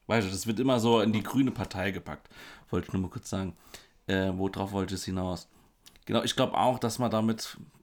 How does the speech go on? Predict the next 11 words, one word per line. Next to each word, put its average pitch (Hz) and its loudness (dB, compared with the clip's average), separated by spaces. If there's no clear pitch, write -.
mit 113 -2
so 135 4
einem 143 4
Art 110 2
von 120 -4
Protest 110 -4
nicht 107 0
die 98 -2
Leute 95 -4
gewinnt. 76 -8
Leider. 92 -2